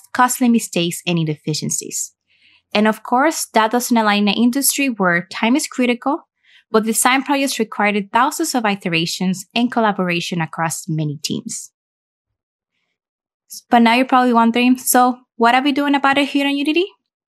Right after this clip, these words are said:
Well, we partnered up with Autodesk to create native plugins inside Revit and Navisworks to seamlessly integrate and facilitate the data transferring and conversion process.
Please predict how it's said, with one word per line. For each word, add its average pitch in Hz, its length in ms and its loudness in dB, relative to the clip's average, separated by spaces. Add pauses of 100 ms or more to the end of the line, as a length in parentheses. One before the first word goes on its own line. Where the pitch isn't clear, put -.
(1080)
Well, 247 120 6
we 262 100 4
partnered 330 340 2
up 349 180 4
with 226 180 -6
Autodesk 175 640 -4 (120)
to 240 100 -2
create 277 340 0
native 294 300 2
plugins 254 420 2
inside 175 420 -2
Revit 254 240 4
and 277 200 2
Navisworks 190 640 -2 (300)
to 254 60 4
seamlessly 311 760 2
integrate 214 580 2
and 202 140 2
facilitate 196 580 -2
the - 80 0
data 170 340 0
transferring 262 640 -2
and 185 160 -2
conversion 160 480 -4
process. - 680 -4